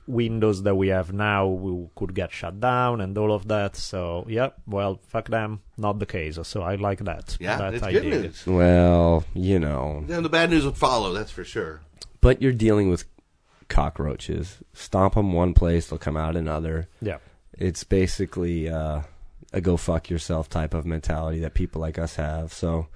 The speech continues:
Speaker 3: we're gonna do it no matter what.
Speaker 1: Yep.
Speaker 3: So you shut one thing down, you know, close one door, we'll open the fucking window.
Speaker 1: That's a fact. I dig that. With our shotgun. That's the plan. <laughs> The, something that probably I should have asked you when we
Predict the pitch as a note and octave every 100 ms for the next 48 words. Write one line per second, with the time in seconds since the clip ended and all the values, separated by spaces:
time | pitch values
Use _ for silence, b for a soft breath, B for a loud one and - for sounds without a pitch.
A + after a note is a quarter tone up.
0 | b b G2+ A#2 B2+ A#2+ C#3 - A#2+ A2
1 | A#2+ C#3 G2+ F#2+ G2 - A#2 C#3 G2+ F#2
2 | G2 G2 - C3+ C3 B2 A#2 B2+ A2 G#2
3 | A2+ A2+ G2 F#2 - B2 A#2 B2 A2+ A2
4 | A2 F#2 E2+ G2 G2 F#2 G2+ F#2+ E2+ G2
5 | F2 D2 D2+ D#2 G#2 G#2 G2+ A#2+ - A2
6 | E2+ - - - - G#2+ G2 A2+ G#2+ G2
7 | F2 D2 - A#2 A#2 G#2+ G2 - E2 -
8 | G#2+ D#2 D#2 - A2+ A2 - A#2+ G#2 A2
9 | F2 F2 G2 - B B B B B B
10 | A2+ B2+ C3 C#3 C#3 C3+ C#3 - - -
11 | A#3 D4+ G#3 D#3 E3+ D#3+ A2+ - A2 G2+
12 | G2+ G2+ - G#2 G2 F#2+ F#2+ F#2+